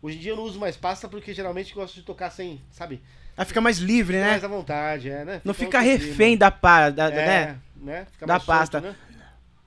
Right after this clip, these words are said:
Speaker 2: Ontem mesmo eu tava falando com, com um amigo meu, a gente tocou junto, o Binho. É um cantor que toca violão também. Ele falou assim que teve um tempo que ele tava usando pasta, pasta, e ficou refém. E teve um dia que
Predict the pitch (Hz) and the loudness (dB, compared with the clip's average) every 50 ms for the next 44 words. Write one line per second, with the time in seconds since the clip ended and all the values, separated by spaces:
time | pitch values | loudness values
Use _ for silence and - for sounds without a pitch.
0 | _ _ - - 208 254 - 285 262 240 208 196 214 233 220 220 214 - 226 214 | _ _ 2 4 4 4 6 6 6 6 6 6 6 6 4 2 2 4 4 4
1 | 214 208 - 208 202 196 196 185 - 208 190 180 175 165 156 147 143 - - - | 4 4 2 -2 -2 -2 -4 -6 -6 -6 -6 -4 -4 -4 -4 -4 -6 -8 -10 -10
2 | 135 180 170 170 165 165 156 156 156 151 151 165 185 180 - - - - - - | -6 -6 -4 -4 -4 -4 -4 -4 -4 -4 -4 -4 -4 -6 -8 -10 -16 -20 -20 -10
3 | - - 165 190 214 208 240 220 - 254 233 185 180 185 175 151 - 160 170 160 | -8 -4 -2 -2 0 0 0 2 4 4 4 4 4 0 0 0 -2 -2 -4 -2
4 | 147 160 170 160 139 123 120 127 - _ _ - - - - 151 160 - 196 180 | -2 0 2 2 2 2 0 -4 -10 _ _ -20 -14 -6 -2 -2 0 2 0 0
5 | 143 123 170 190 202 185 165 - - 170 175 175 170 180 170 165 160 - 156 156 | 2 2 4 4 4 4 2 0 -2 -2 0 0 2 2 2 2 2 2 0 2
6 | 156 165 196 208 - - - - - - - - - 185 202 202 - 233 226 214 | 2 2 0 0 -2 -6 -10 -12 -10 -8 -6 0 2 2 2 4 2 0 0 0
7 | - - 220 - 220 - - 220 226 240 240 240 226 208 - 220 220 233 - - | 0 -2 -6 -6 -6 -2 2 2 4 4 4 0 0 2 2 2 2 2 2 2
8 | 220 214 - 214 214 208 208 185 214 226 208 - - - 208 233 220 - 214 208 | 2 2 4 2 2 2 2 2 2 2 2 4 6 6 8 6 6 2 0 2
9 | - 202 214 226 - 214 190 - - - - - - - 247 - 247 - 262 262 | 4 4 4 4 2 0 -2 -2 -4 -8 -10 -4 -2 -2 -2 0 4 8 10 10
10 | 277 277 254 - 233 220 214 208 - - 196 175 226 220 208 214 202 185 214 220 | 10 8 6 6 4 4 4 2 -2 -6 0 4 4 4 4 4 2 4 4 2
11 | - - - 220 220 220 220 | 2 0 -2 0 0 2 2